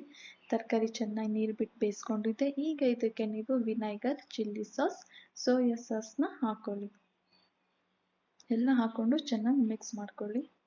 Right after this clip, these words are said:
ತರಕಾರಿ, ಈಗ ನೀವು ತರಕಾರಿಗೆ ಎಲ್ಲ ಸಾಸ್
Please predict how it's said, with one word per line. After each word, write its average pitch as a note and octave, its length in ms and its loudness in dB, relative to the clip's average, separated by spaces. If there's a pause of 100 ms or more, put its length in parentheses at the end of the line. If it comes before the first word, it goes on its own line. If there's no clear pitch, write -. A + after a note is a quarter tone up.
(1500)
ತರಕಾರಿ, C4 640 2
ಈಗ - 200 -4 (200)
ನೀವು A#3 340 2 (120)
ತರಕಾರಿಗೆ A#3+ 680 0 (180)
ಎಲ್ಲ A3 280 2
ಸಾಸ್ A#3+ 360 -2